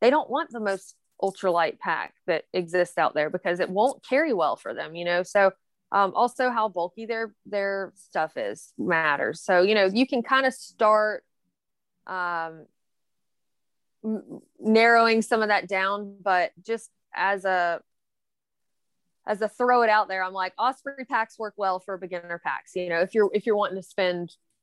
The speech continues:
the money for a decent pack, you know? Um, and then I also throw in there too, if you shop at R E I, they have a great return policy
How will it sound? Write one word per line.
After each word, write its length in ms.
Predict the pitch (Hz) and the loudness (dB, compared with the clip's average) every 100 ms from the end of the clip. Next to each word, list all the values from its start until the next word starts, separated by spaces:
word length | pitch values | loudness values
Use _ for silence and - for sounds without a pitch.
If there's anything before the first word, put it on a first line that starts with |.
| _ _ - | _ _ -4
the 80 | |
money 260 | 180 175 170 | -2 0 -2
for 140 | 160 | -2
a 60 | 170 | -2
decent 340 | 160 160 147 | -2 -6 -6
pack, 240 | - - - | -2 -2 -2
you 80 | 151 | -6
know? 240 | 151 143 180 | -4 -6 0
Um, 300 | 175 165 160 - - - | 4 4 4 -4 -20 -2
and 120 | 214 | 2
then 180 | 233 254 | 4 4
I 200 | 247 190 | 4 4
also 340 | 196 240 220 220 | 2 0 -2 -8
throw 260 | 220 208 | -4 -4
in 120 | 202 | -4
there 160 | 190 185 | -8 -12
too, 140 | 185 196 | -8 -8
if 120 | 185 | -8
you 60 | |
shop 260 | 185 214 196 | -4 0 2
at 60 | 190 | 2
R 160 | 180 180 | 2 2
E 100 | 170 | 2
I, 160 | 165 | 0
they 140 | 165 165 | 0 -4
have 380 | 170 165 165 165 _ | -2 -2 -2 -10 _
a 120 | 165 _ - - 180 | -10 _ -18 -12 -4
great 400 | 190 196 208 - | 2 4 4 2
return 300 | 185 180 170 | -4 -4 -4
policy 460 | 160 156 - 160 | -2 -2 -4 -8